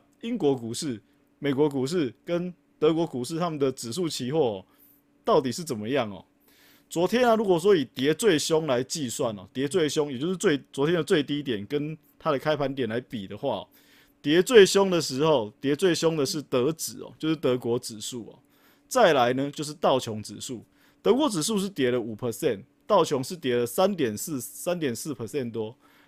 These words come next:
那小S P，也就是标普五百的指数期货，也跌了三点五个 percent 哦。那引爆核心的国家英国呢，它最多最多是跌了二点四三percent哦。所以你看嘛，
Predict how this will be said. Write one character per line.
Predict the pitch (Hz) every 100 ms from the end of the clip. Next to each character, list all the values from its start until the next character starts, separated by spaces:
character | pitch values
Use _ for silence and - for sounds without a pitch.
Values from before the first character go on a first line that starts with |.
| _
那 | 202 180 175
小 | - 160 135
S | 180 170
P， | - 185
也 | 135
就 | 156
是 |
标 | 180 220 233
普 | 156
五 | 131 165
百 | 143
的 | 120
指 | 120 110
数 | 156
期 | 131 127
货， | 151 113 104
也 | 123
跌 | 117 131 139
了 | 131
三 | - 196
点 | 190 131
五 | 107
个 | 107
percent | 101 95 135 98
哦。 | 87 _ _ _ _ _ _
那 | 247 240 -
引 | 165 151
爆 | 165 247 190
核 | 165 175
心 | - 214 202
的 | 180 160 151 - _ _
国 | 151 165
家 | 190 196
英 | 214 226
国 | 208 131 139
呢， | 147 160 _ _ _ _ _ _
它 | 190
最 | 214 180
多 | 170 170
最 | 190 170
多 | 156 156
是 | 170
跌 | 127 113
了 | 117
二 | 196 139
点 | 117 107
四 | - 135
三 | 127 123
percent | 117 - 117 95
哦。 | - _ _ _ _
所 | - 196 208
以 |
你 | 156
看 | 196
嘛， | 139 98